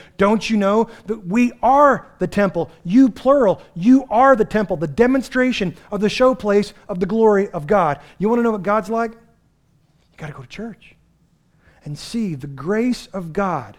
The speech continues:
that would tolerate people like you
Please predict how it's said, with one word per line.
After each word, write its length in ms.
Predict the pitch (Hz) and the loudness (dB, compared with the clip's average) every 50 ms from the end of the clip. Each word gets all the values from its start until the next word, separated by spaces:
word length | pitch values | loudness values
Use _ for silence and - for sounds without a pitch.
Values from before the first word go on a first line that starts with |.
| _ _ _ - - - _ _ _ - _ _ | _ _ _ -20 -20 -20 _ _ _ -20 _ _
that 80 | - 202 | -4 -4
would 160 | 185 165 143 | -4 -6 -8
tolerate 560 | - 170 214 220 214 175 147 135 151 - _ | -8 -8 -6 -4 -2 -2 -4 -4 -8 -12 _
people 340 | - 208 214 202 - - 131 | -10 -10 -10 -10 -10 -14 -16
like 300 | 123 120 113 113 117 - - | -16 -16 -16 -18 -20 -20 -20
you 680 | - 208 208 220 226 226 226 214 185 151 123 107 95 87 | -18 -14 -12 -10 -8 -8 -6 -6 -6 -8 -8 -10 -14 -16